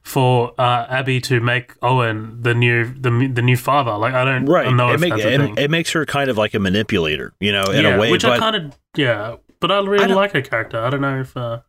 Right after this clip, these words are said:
Speaker 2: I, I, I like her character too, and, like, I don't hate it, um,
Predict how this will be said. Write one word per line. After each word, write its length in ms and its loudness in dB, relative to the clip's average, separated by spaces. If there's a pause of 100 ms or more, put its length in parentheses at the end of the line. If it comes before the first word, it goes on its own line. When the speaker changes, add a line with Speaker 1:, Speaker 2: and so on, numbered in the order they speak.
(200)
Speaker 2:
I, 300 0
I, 180 -2
I 40 2
like 200 0
her 120 0
character 360 0
too, 200 0
and, 100 2
like, 160 0
I 100 0
don't 240 -2
hate 240 -2
it, 140 0 (360)
um, 440 2